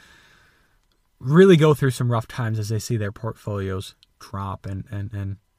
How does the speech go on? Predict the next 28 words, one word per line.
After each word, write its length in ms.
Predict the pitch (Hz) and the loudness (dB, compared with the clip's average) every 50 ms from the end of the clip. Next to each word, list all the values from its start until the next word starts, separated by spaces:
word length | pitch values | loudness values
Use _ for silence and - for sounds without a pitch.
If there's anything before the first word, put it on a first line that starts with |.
| _ _ _ | _ _ _
you 100 | - 101 | -12 -10
know, 180 | 92 107 - - _ _ _ _ - | -10 -10 -12 -16 _ _ _ _ -20
the, 340 | 165 143 139 143 139 113 - _ | -18 -16 -16 -14 -16 -16 -12 _
the 100 | - 113 | -8 -6
worst 380 | 110 117 120 120 - - - | -4 -4 -6 -6 -6 -10 -10
thing 260 | - 113 104 107 110 113 | -8 -8 -6 -6 -6 -6
ever 240 | 117 117 120 107 | -6 -4 -4 -4
would 160 | 104 104 101 101 | -4 -4 -6 -6
be 140 | 110 107 | -6 -8
for 160 | 95 - - 113 | -8 -8 -8 -6
them 180 | 110 107 131 | -4 -4 -4
<laughs> 80 | 123 - | -4 -4
to 140 | 143 127 - - - - - - - - - | -4 -6 -6 -10 -16 -18 -18 -20 -20 -18 -12
realize 460 | 139 123 120 117 117 110 107 107 117 | -8 -6 -6 -6 -4 -4 -6 -6 -6
after 260 | 120 123 120 - 117 | -6 -8 -6 -6 -8
the 80 | 101 95 | -10 -8
fact, 380 | - 131 123 117 107 - - - - _ _ _ _ _ _ _ - | -8 -6 -6 -6 -6 -8 -12 -20 -20 _ _ _ _ _ _ _ -18
uh, 180 | - - - - _ | -16 -16 -16 -14 _
hey, 160 | - 147 127 110 | -6 -4 -4 -4
silver 300 | - - 143 131 127 123 | -4 -2 -2 -2 0 -2
and 100 | 113 107 | -2 -2
gold 320 | 117 117 110 110 104 - _ _ _ _ _ _ _ _ | -2 -2 -2 -4 -6 -10 _ _ _ _ _ _ _ _
that, 220 | 107 101 95 117 | -8 -8 -8 -8
that 160 | - 104 92 110 | -10 -10 -10 -8
my 280 | 107 104 101 98 101 - _ _ _ _ _ | -6 -6 -6 -6 -8 -12 _ _ _ _ _
son, 480 | _ - - 156 143 147 135 127 120 120 - _ _ _ _ _ _ _ _ _ - | _ -4 -2 0 0 2 0 -2 -2 -4 -6 _ _ _ _ _ _ _ _ _ -8
my 380 | 110 101 98 98 101 98 101 - _ _ _ | -6 -6 -4 -6 -6 -8 -10 -12 _ _ _
daughter, 540 | - 110 110 113 113 113 110 107 101 107 | -8 -6 -6 -4 -6 -4 -4 -6 -6 -8